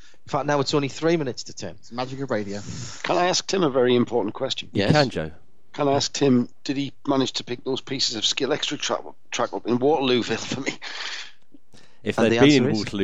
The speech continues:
Speaker 4: Waterlooville, I would have done. Uh, they were in Horndine,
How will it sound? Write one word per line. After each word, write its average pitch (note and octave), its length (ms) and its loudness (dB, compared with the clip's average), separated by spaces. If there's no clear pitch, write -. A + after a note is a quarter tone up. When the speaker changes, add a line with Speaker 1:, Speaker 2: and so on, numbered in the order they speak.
Speaker 4:
Waterlooville, G2 340 2
I G2 40 6
would G2 180 -4
have F2+ 140 -6
done. D#2+ 320 -2
Uh, E2+ 280 -2
they F2+ 180 -2
were F2 140 -6
in E2 80 -4
Horndine, F#2 720 -2